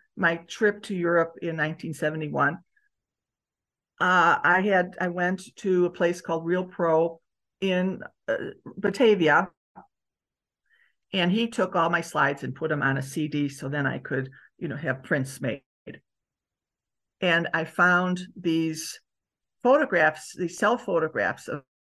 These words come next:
of me that were like, "Oh my gosh, I <laughs> couldn't believe how great <laughs> they turned out." So I, uh, ended up joining Water Street Studios so that I could show there.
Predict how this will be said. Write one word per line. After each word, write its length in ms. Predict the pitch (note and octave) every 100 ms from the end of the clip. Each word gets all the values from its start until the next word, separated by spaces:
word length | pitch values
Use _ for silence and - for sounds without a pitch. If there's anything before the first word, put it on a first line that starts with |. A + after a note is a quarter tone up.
| -
of 100 | D3+
me 460 | D#3 D3+ D3+ D3 D3 _ _
that 440 | F3 F3 D#3+ D#3+ - - _ _ _ _
were 460 | F#3+ F3+ E3 D#3+ -
like, 280 | E3 D3 C#3+ - _ _
"Oh 100 | F#3+
my 200 | C4+ F3
gosh, 520 | D#3+ F#3+ B3+ - - - _ _ _ -
I 120 | A#3
<laughs> 100 | -
couldn't 500 | - D4+ C4+ A3+ -
believe 400 | G#3+ G3 C#4 C4
how 140 | F3
great 380 | F3+ G#3 C4+ -
<laughs> 40 | -
they 260 | C4 C4
turned 440 | B3+ - C4 - A#3
out." 260 | F#3+ - - - - - -
So 540 | - D4 C4 C#4+ D4 B3+ -
I, 340 | F3 G3 G3+ G3+
uh, 260 | F#3 E3+ - - _
ended 300 | G3 G3+ G3
up 240 | F3+ F3 - _ _ - G3+
joining 540 | F#3 G3 A#3 B3+ G3
Water 280 | F3 F#3 A#3
Street 380 | B3 - F3 F3+
Studios 720 | - F#3+ F#3 E3+ D#3 D#3+ F#3+ - _ _ _
so 340 | - G#3 F#3+
that 360 | F3+ F3 F3+ F3+
I 240 | F3 F#3 F#3
could 480 | F#3+ F3 F3 F3+ F#3
show 300 | - G#3 G3+
there. 340 | F3+ - C3+